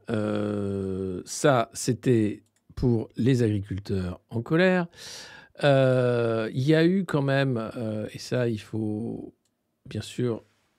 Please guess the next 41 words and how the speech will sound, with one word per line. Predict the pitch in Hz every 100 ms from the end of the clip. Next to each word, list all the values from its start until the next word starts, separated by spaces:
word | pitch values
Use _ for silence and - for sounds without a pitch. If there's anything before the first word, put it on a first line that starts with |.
| _
en | -
parler, | 117 120 107 120
un | 131 110
hommage, | 123 110 110 143 151
une | 120 104
marche | 131 135 -
blanche | 117 110 156 165 - - - - - - -
pour, | 131 127 127
euh, | 123 -
Alexandra | 117 120 - 120 113 131 151 - -
et | 113 110 107 117 -
Camille. | 113 139 170 170 - 120
Euh, | 113 113 110 110
vous | 110
savez, | - 113 131
c'est | - 117
cette | 101 101 101
mère | 110 123
et |
sa | 104 104
fille | 98 147
qui | 151
ont | 104
été | 98 101
fauchées | - 101 - 120
par, | - 98 90 92
euh, | 92 - - - - - -
une | 110 101
voiture, | 104 104 - 123 110
euh, | 101 101 104
alors | 101 101
qu'ils | - 104 107
étaient, | 101 113 110
euh, | 104 101
sur, | 98 - 104 101 95
euh, | 98 98 98 95 95 95 110
un | 101
point | 101 113
de | 104 101
barrage, | 98 120 117 151 196 127
euh, | 110 101 101 98